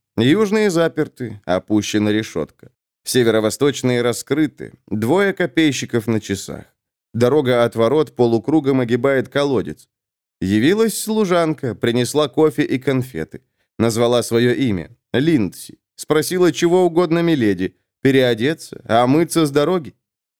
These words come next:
Мира согласилась на то и другое. Линдси показала платяной шкаф, спрятанный в выступ стены, и ванную комнатку в другом подобном выступе. Нужна ли миледи помощь? Мира отказалась.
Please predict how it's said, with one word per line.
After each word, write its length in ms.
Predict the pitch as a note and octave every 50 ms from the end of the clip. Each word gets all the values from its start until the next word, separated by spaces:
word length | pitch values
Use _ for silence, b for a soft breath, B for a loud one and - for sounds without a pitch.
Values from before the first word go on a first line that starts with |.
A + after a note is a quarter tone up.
| _ -
Мира 420 | F2+ F#2+ G2+ A#2+ C#3+ E3+ F#3+ G#3 G3
согласилась 720 | - G#3 E3+ F#3 G3 F3+ - G3+ G3+ G3 F#3+ F3 - -
на 160 | - D3 C#3+ C3
то 240 | C3 - B2 B2
и 140 | - - B2+
другое. 560 | A#2+ A2 G#2+ G#2+ F#2 D#2+ D#2+ D2 B1 A1+ - - _ _ _ _ _ _ _ -
Линдси 460 | G2 G#2 B2 C3+ C#3 A#2 - - A#2+
показала 520 | - - G#2 - A2 G2+ A#2 B2 B2+ B2
платяной 460 | G#2 - A2+ G#2+ - A2+ A#2 A#2 A2+ G2+
шкаф, 440 | - - - G#2+ A#2 C3 C3 - _
спрятанный 640 | - - - C#3+ D3 D3 C#3+ D3 C#3 C#3 C#3 C#3 C3+
в 200 | B2 A#2 A2+ A#2
выступ 400 | B2+ C3+ B2 B2+ - C3+ A2+ -
стены, 420 | - - - C3 B2+ C3 C3 B2+
и 140 | - B2 C#3
ванную 400 | C3+ E3 G#3 G#3+ A3 A3 A3 G#3
комнатку 540 | - - F#3 F3+ F3+ F3+ E3 D3+ - - D#3
в 60 | C#3+
другом 420 | C3 C#3 C3+ A#2+ G#2+ B2 B2+ B2 A#2+
подобном 500 | C3 A2+ A2+ A2+ G2+ G#2+ A2+ A#2 A#2 G#2
выступе. 540 | F#2 E2+ - - - C#2+ - - D#2+ - _ _ _ _ _ _ -
Нужна 420 | G2 G#2+ A2 G#2 F2+ G2 C3+ E3+ G3
ли 120 | G3 F3+
миледи 340 | F3+ F#3 F#3 F#3+ F3+ E3 F#3
помощь? 560 | F3 - F3 C#3+ G#2+ E2+ - - - - _ _ _ _ _ _ _ _ _ -
Мира 480 | - F2 F#2 G2+ A2+ C3+ C#3 C#3 G2+ A#2
отказалась. 640 | C#3 - - D3 A2+ F#2+ E2 D2+ D#2 D#2+ - _